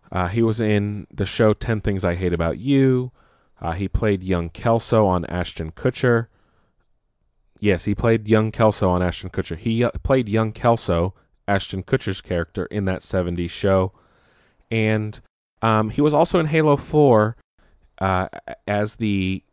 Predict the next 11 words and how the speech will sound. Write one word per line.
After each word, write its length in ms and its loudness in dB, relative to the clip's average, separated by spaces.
voice 600 -2
and 240 0
C 260 -2
G 220 0
model, 580 2
uh, 220 0
as 200 0
Gabriel 460 2
Thorne 600 0
in 260 -2
the, 320 -2